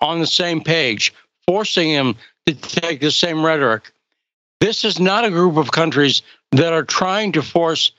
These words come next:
their rhetoric on other countries. Russia's not threatening China. "Hey, we won't deal with you if you criticize us." Does that make sense, Mark?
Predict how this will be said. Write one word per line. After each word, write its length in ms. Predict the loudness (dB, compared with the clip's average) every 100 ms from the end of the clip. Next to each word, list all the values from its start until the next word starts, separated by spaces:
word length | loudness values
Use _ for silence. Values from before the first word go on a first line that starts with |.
| _ _ _
their 460 | 4 4 6 4 2 _ _ _ _ _ _ _ 2
rhetoric 520 | 4 4 2 2 -4 -8 -4
on 180 | -2 -2
other 240 | -2 -2 0
countries. 500 | 0 2 2 0 -2 _ _
Russia's 500 | 4 4 4 0 2
not 220 | 2 0
threatening 440 | 0 2 4 2 2
China. 420 | 2 2 2 -2 _ _ _ _
"Hey, 300 | -2 -2 -4 -8 _ _
we 100 | 0
won't 300 | 2 0 2
deal 200 | 2 4
with 240 | 2 2 4
you 260 | 4 2 -4 _
if 220 | -4 -2 -2
you 160 | 0
criticize 640 | 0 0 0 -2 -2 -2 -2
us." 300 | 0 -2 -2 _ _ _ _ _ -2
Does 180 | 0
that 100 | 2
make 180 | 2 2
sense, 320 | 2 0 0
Mark? 240 | 0 0